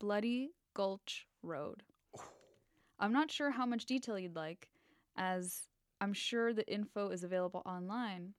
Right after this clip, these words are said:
Speaker 1: but there was a gory murder and the truth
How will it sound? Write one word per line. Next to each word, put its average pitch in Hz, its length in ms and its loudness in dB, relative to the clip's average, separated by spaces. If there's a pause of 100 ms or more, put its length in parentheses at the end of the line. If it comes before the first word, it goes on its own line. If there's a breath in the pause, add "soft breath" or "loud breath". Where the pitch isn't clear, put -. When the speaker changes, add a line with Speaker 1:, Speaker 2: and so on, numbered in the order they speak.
Speaker 1:
but 202 120 -6
there 220 140 0
was 226 180 4
a 185 100 0 (140)
gory 247 640 2
murder 190 680 -2
and 190 160 -4
the 185 60 -4
truth - 720 -2